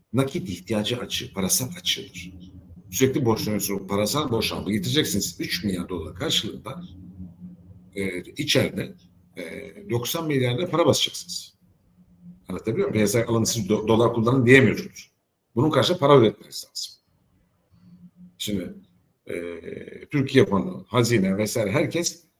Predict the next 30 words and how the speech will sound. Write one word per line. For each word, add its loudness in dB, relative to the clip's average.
dışarıdan -2
borçlanmaya 0
gidiyor. 0
İçerideki -2
borçlanma 0
yetmiyor. 0
Niye 4
yetmiyor? 0
Çünkü -6
geçmiş -2
yıllarda -2
yapılan -4
hataların -2
bedelini -2
şimdi -4
ödüyorsunuz. -16
Bir 0
de 2
yeni 6
yatırımlar 2
yapacağız -12
diyorsunuz. -18
Şöyle 0
söyleyeyim -2
size. -6
Şimdi -2
hazinenin 0
nakit -2
açığı 0
açıklandı. -4